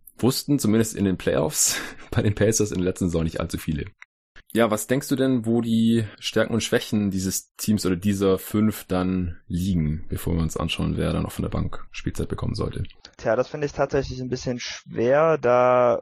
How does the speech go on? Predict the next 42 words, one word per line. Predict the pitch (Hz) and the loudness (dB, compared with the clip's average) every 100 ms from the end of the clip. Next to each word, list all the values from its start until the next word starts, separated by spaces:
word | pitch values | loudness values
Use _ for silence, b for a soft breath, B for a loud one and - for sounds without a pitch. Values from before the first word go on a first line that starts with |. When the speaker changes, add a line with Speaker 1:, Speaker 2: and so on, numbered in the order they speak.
| - | -4
Speaker 2:
wir | 120 117 | -4 -2
uns | 117 | -2
nicht | 123 - | -6 -4
wirklich | 143 127 - | -4 -2 -2
auf | 110 - | -2 -2
letztes | 113 - 127 | -4 -4 0
Jahr | 120 123 | 0 2
verlassen | 117 113 123 143 | 0 0 0 -4
können, | 135 131 131 139 139 | -2 0 0 -6 -8
da | - | -2
der | 107 | -2
Starting | - 113 120 113 | 0 0 0 0
Lineup | 113 120 | 2 0
natürlich | 117 - 117 - | -2 -6 -2 -2
auch | - | 0
ganz | 113 117 - | 0 -2 -4
anders | 117 113 101 | -2 0 2
aussieht, | 113 - 113 - | 0 -2 -4 -4
besonders | 110 101 107 107 - - | -4 -2 0 -2 -2 0
weil | 101 104 82 | 2 2 0
Oladipo | 107 107 120 - | 0 -2 -2 -2
natürlich | 113 - 117 110 | -2 -2 -4 -2
noch | 110 | -4
so | - | -4
viel | 117 113 107 110 | -4 0 0 0
Zeit | - 117 110 | 0 2 2
verpassen | - - 120 - 120 | 0 -2 -2 -2 -2
wird. | 120 123 - B - | 0 0 -4 B -4
Im | 110 117 113 | 0 2 0
Grunde | 120 120 127 123 120 120 104 | 2 2 4 6 8 6 4
sind | - - | 0 -2
dann | 117 | 0
ja | 110 110 107 | 4 4 4
vier | - - 131 | 2 -2 0
neue | 127 123 | 2 2
Spieler | 117 - 120 104 | 2 0 2 2
im | 110 | 0
Starting | - 101 - 110 | 0 0 0 -2
Lineup, | 113 127 107 | 0 0 0
Speaker 1:
Ja. | 90 87 | 2 6
Speaker 2:
aber | 117 120 127 117 - _ | 6 8 6 4 2 _
ich | - 123 - | -2 -2 -2